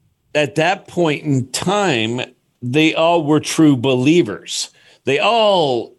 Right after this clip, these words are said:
in that organization believed. None of them had any data, but they all believed that, of course, it must be true that this would be a hit. And they got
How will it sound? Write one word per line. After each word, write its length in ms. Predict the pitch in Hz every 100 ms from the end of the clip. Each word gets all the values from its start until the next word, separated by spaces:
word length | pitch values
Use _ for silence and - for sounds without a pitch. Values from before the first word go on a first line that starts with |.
| _
in 180 | 151 156
that 140 | 160 156
organization 840 | 165 160 156 147 170 156 147 123
believed. 520 | 120 147 180 123 101
None 160 | 131 208
of 120 | 254
them 160 | 254 226
had 260 | 196 208
any 160 | 202 185
data, 720 | 131 175 202 135 76 95 - _ _ _ _ _ _
but 160 | 160 156
they 120 | 180
all 200 | 180 185
believed 1040 | 147 156 117 135 208 170 113 98 98 95 -
that, 140 | 147
of 140 | 151
course, 380 | - 214 208 170
it 140 | 151 147
must 260 | 165 -
be 100 | 156
true 300 | - 175 165
that 140 | 120 120
this 200 | 131 -
would 160 | 127
be 120 | 120 135
a 60 |
hit. 360 | 123 156 - _ _ _ _ - - - - _ -
And 360 | 147 147 147
they 80 | 151
got 340 | 127 190 185